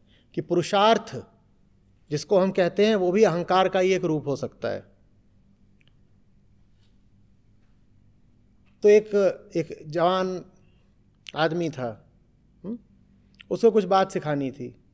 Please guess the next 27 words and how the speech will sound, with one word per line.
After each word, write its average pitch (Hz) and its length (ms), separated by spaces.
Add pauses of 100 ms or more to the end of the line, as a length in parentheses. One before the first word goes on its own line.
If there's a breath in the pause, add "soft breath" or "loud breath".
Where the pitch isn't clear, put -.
(720)
तो 170 60
उसको 160 180
एक 196 60
बहुत 180 260
बड़े 208 180
पत्थर 196 320
के 190 100
पास 180 220
ले 156 200
जाया 127 240
गया। 107 240 (300)
वो 156 100
पत्थर 180 400
जो 185 120
था, 185 200
उसको 208 640 (720)
राज्य 170 400
का 202 120
जो 202 140
सबसे 202 380
बड़ा 190 260
पहलवान 185 520
था, 196 60
वही 185 220
हिला 156 180
पाता 123 320
था। - 260